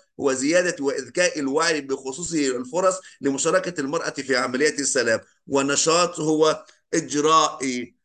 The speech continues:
جلسات لزيادة الوعي في خمسة مناطق داخل البلد، والفرص لنشر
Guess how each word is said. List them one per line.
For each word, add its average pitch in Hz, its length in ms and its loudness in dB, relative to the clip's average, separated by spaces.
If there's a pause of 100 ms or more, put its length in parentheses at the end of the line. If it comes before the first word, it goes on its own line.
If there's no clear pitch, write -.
(220)
جلسات 139 800 0
لزيادة 127 760 -2
الوعي 151 800 2
في 117 300 -6
خمسة 156 480 0
مناطق 156 500 -2
داخل 151 320 -4
البلد، 147 720 0 (200)
والفرص 147 640 2
لنشر 147 540 -2